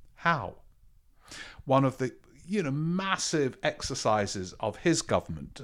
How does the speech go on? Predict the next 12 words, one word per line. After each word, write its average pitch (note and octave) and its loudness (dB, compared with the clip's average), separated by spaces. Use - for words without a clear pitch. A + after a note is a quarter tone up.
he A2 -2
let A2+ -2
Gordon A2 0
Brown A2 2
do F#2+ 0
it F2 -10
because G2+ 0
this A#2 -2
wasn't A2 0
his G#2+ -2
forte, D3 -2
um, G#2+ 6